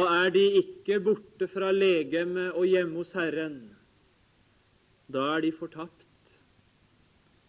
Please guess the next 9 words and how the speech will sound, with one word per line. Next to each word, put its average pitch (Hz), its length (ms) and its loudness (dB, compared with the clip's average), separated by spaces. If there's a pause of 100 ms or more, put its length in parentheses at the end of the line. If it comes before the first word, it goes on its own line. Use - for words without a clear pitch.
(180)
De 143 240 2
er 160 160 2
jo 175 160 6
uten 165 720 -4 (480)
noe 156 240 -4
frelsesbudskap, 156 1200 -8 (580)
uten 180 400 6
noen 190 240 2
frelsesgrunn, 175 920 -2